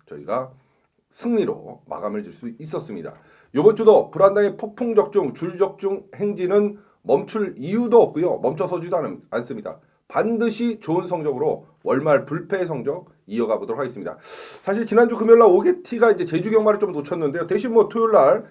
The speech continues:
제주 메인, 제주 오 경주 한 방 때려드렸고 현장 승부 제주 이 경주 한 방, 제주 칠 경주 역시 미래용사 우당고 뭐 구점오 배. 뭐 제주도는 언제나 기본은 합니다.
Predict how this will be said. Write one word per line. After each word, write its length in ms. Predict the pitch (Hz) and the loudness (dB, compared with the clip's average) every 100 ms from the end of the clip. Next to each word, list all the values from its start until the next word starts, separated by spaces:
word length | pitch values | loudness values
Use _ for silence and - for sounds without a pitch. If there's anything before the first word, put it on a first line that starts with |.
| _ _ | _ _
제주 300 | 156 156 196 | -4 -2 2
메인, 220 | 196 165 | 2 2
제주 220 | 160 180 | -4 -2
오 160 | 160 170 | -2 0
경주 300 | 185 175 170 | -2 -2 -4
한 160 | 180 180 | -4 -2
방 180 | 165 | -2
때려드렸고 680 | 165 180 165 151 151 160 - - _ | -2 -4 -2 -4 0 0 0 -6 _
현장 300 | - 190 196 | -10 -4 -2
승부 180 | 180 170 | -2 -4
제주 280 | 147 151 175 | -2 -2 -4
이 160 | 156 156 | -6 -4
경주 240 | 170 160 | -4 -4
한 160 | 160 175 | -4 0
방, 220 | 127 - _ _ | -2 -2 _ _
제주 280 | 139 151 160 | -4 -4 -8
칠 200 | 196 180 | -8 -6
경주 220 | 170 156 | -2 -2
역시 420 | 135 - 190 180 _ - | -4 -4 -8 -8 _ -8
미래용사 600 | 123 165 170 151 151 95 | -4 -2 -2 -2 0 -2
우당고 480 | 117 147 165 151 123 | -2 0 0 -2 -4
뭐 160 | 92 | -6
구점오 400 | 131 127 151 110 | -10 -8 -4 -4
배. 100 | 87 - _ _ _ _ _ | -6 -10 _ _ _ _ _
뭐 180 | 95 123 | -12 -10
제주도는 440 | 131 151 156 185 | -8 -6 -4 -2
언제나 580 | - 135 180 160 165 175 | -2 -2 2 4 2 -2
기본은 380 | 120 117 156 160 | -6 -6 -6 -8
합니다. 340 | 87 78 | -10 -12